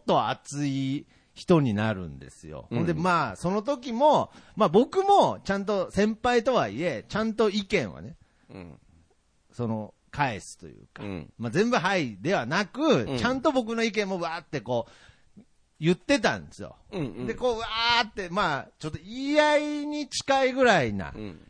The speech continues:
Speaker 1: 感じになって、
Speaker 2: うん。
Speaker 1: で、僕が、ちょっと細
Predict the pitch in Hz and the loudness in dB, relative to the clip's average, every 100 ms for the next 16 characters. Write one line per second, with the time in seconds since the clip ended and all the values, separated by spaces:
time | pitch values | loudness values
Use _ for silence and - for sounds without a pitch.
0 | - - 156 165 160 175 170 175 175 - | -20 -4 0 0 -2 -4 -2 -2 -4 -6
1 | 107 135 117 76 98 104 160 180 226 - | -8 -6 -6 -6 -10 -8 -2 -2 -4 -4
2 | 427 466 214 101 - - - - _ - | -2 0 -2 -4 -12 -20 -20 -20 _ -10
3 | 147 _ - 277 | -10 _ -6 -2